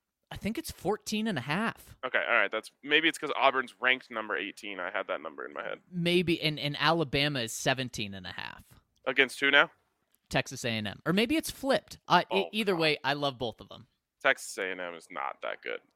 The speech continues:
Speaker 2: Um,
Speaker 1: Texas, no, they are, no.
Speaker 2: They're gonna get smoked.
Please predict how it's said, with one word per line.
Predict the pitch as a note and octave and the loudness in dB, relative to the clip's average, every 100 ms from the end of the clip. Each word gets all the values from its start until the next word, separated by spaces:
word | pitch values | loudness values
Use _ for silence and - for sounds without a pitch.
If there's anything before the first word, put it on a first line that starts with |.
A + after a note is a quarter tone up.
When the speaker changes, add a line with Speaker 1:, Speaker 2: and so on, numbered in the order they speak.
| F2+ | -2
Speaker 2:
Um, | E2 C2+ | 0 0
Speaker 1:
Texas, | C#2+ A#2 A#2+ - | -4 -6 -10 -14
no, | B2 G2 - - | -12 -14 -14 -12
they | A#2+ | -8
are, | G#2 G2 F2 _ _ - | -8 -10 -16 _ _ -14
no. | B2 F#2 - _ _ _ - | -12 -12 -18 _ _ _ -2
Speaker 2:
They're | A2 | 0
gonna | G2 | 0
get | E2+ C2+ | -6 -10
smoked. | - B1 - | -10 -12 -12